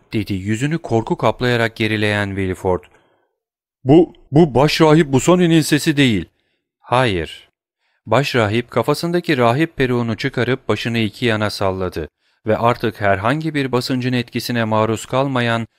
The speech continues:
uzun siyah saçları omzuna dökülerek erkeksi yüzünü çevreledi. "Bu Monte Cristo'nun yüzü!" diye haykırdı Villefort şaşkın bakışlarla. "Bu kadarı da yeterli değil Sayın Kraliyet Savcısı.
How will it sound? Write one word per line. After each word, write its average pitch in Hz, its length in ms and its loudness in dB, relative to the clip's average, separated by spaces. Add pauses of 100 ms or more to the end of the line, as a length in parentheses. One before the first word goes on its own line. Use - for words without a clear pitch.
(160)
uzun 139 320 -2
siyah 135 320 -2
saçları 104 720 -4
omzuna 113 520 -2
dökülerek 117 640 -2 (240)
erkeksi 107 500 -4
yüzünü 98 360 -4
çevreledi. 87 680 -6 (720)
"Bu 175 200 6
Monte 156 380 2
Cristo'nun 190 500 4
yüzü!" 117 440 4 (400)
diye 113 200 -2
haykırdı 98 680 -2
Villefort 95 500 -2
şaşkın 135 520 -4
bakışlarla. 85 800 -6 (1040)
"Bu 156 100 -2
kadarı 165 340 2
da 185 80 2
yeterli 95 500 0
değil 90 220 -2
Sayın 92 320 -4
Kraliyet 92 420 0
Savcısı. 95 580 -2